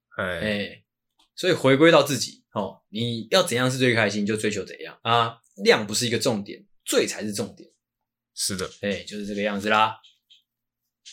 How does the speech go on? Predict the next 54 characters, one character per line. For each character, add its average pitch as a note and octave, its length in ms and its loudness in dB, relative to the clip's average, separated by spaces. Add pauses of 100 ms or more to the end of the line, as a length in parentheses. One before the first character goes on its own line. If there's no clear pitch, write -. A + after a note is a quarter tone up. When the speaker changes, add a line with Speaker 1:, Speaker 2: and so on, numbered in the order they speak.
(280)
Speaker 2:
说 - 200 2
完 B2 120 6
了， A2+ 340 2 (180)
哦。 A2+ 160 0
Speaker 1:
好。 G2 300 0 (680)
Speaker 2:
完 A#2+ 180 2
美 A#2 260 4
ending。 B2+ 400 0 (320)
Speaker 1:
OK。 G#2 380 -2 (180)
Speaker 2:
我 A#2 100 -4
们 A2+ 220 0
要 C3 160 6
准 A2 160 -2
备 A#2 160 4
去 A2 160 -6
吃 G#2 240 -6
披 G2+ 180 -6
萨 G2+ 220 -6
了。 - 100 -14 (380)
Speaker 1:
好 F#2 180 -4
的。 F#2+ 100 -2
Speaker 2:
哦， G#2+ 40 2
好 A2 60 2
爽， G#2 180 -4
好 F#2+ 100 -10
爽， F#2+ 180 -12
好 - 60 -20
爽， - 160 -20
好 - 100 -20
爽。 - 120 -20 (600)
哦， G2+ 140 -2
就 G#2+ 140 -2
是 A2 80 0
这 G#2+ 80 2
样。 G2 160 0
那 A#2 120 2
我 G#2+ 60 4
们 G2+ 100 0
今 A#2+ 120 -2
天 C3 80 2
的 A2+ 40 2
最 C3 120 0
后 B2+ 80 4
一 - 20 0
集， G#2 160 -2
哦， G#2 100 -4
顺 B2+ 220 -2
利 A#2+ 140 -2
录 A2+ 180 -4
完， - 240 -10
希 D#3+ 140 -4
望 E3+ 100 -2
大 D#3+ 180 2
家 - 140 -6